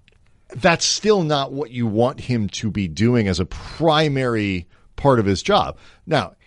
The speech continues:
and he's better at it than, than some of the other guys. I mean, you know, Hart is, is a really, is a good player, but he's not a point guard. Lance Stevenson, certainly not a point guard. He's better, he's better at that stuff, or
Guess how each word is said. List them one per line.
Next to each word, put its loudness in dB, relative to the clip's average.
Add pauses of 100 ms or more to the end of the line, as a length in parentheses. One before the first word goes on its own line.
(240)
and 2
he's 6
better 2
at 0
it 0
than, 0
than 4
some 2
of 4
the 6
other 4
guys. -4
I -2
mean, 0
you -4
know, -2
Hart 0 (320)
is, 0
is -2
a 2
really, -4
is 0
a -2
good 2
player, 0 (300)
but 0
he's 0
not 2
a 0
point -4
guard. -2
Lance -2
Stevenson, -2
certainly -4
not -2
a -2
point -6
guard. -6
He's -4 (680)
better, 4 (440)
he's 2
better 2
at -4
that 2
stuff, 0
or -2